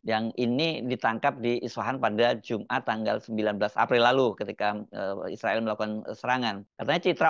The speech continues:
optik itu sudah tidak asing lagi bagi siapapun yang sering menggunakan alat seperti Google Earth yang pada dasarnya adalah foto-foto dari daratan. Sementara kalau teknologi sar itu menggunakan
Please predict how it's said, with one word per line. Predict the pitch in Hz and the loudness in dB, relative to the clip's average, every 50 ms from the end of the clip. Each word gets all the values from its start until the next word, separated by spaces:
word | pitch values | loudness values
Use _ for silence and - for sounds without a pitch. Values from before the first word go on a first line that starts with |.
| 156 | 6
optik | 147 - - 175 151 135 | 4 4 2 0 2 2
itu | 143 143 190 214 | 0 0 0 0
sudah | 202 190 143 135 127 | 2 4 4 4 4
tidak | 135 135 120 120 | 4 4 4 2
asing | 143 131 | 2 2
lagi | 131 120 117 165 190 | 0 2 2 0 0
bagi | 147 123 127 135 | 0 0 0 -2
siapapun | - 123 117 120 120 123 143 147 139 | -2 -2 0 0 -2 -2 -2 -4 -4
yang | 127 123 - | -6 -6 -4
sering | - 123 123 139 147 143 | -2 0 2 2 2 2
menggunakan | 123 113 113 110 110 110 - 120 - - | 0 0 0 0 0 0 -2 -2 -2 0
alat | - 110 113 127 127 - | 0 2 2 2 0 -2
seperti | - - - - - 120 120 120 113 - | -4 -8 -8 -6 -4 -4 -4 -4 -4 -4
Google | 113 104 92 - 104 98 | -4 -2 0 0 2 2
Earth | - 107 107 110 113 - _ _ - - - - - - _ _ _ | 4 4 4 4 2 0 _ _ -20 -20 -20 -20 -20 -20 _ _ _
yang | - 117 113 110 113 | -4 -2 -2 0 0
pada | 131 107 110 | 0 0 2
dasarnya | 107 107 104 - 117 113 131 143 | 2 2 2 0 0 -2 0 2
adalah | 131 113 - | 2 0 0
foto-foto | - 120 120 - 110 101 110 110 - 131 123 | 0 -2 -2 -2 -2 -2 -2 0 0 0 0
dari | 113 98 101 | 0 0 0
daratan. | 101 104 104 98 113 127 - - 104 98 101 - _ | 0 0 2 2 2 2 4 2 0 0 -2 -8 _
Sementara | - 123 120 120 117 127 135 165 180 - | -4 -2 0 2 4 6 6 6 4 4
kalau | - 127 120 123 127 127 120 - | 4 4 4 4 4 2 0 0
teknologi | - - 123 120 123 120 120 113 120 | -2 -2 -2 0 0 -2 -2 -2 -2
sar | 120 - - 127 120 | -4 -2 0 0 0
itu | 117 113 - | 0 -2 -4
menggunakan | 170 151 127 120 113 117 - 123 | -4 -2 0 0 0 -2 -2 -4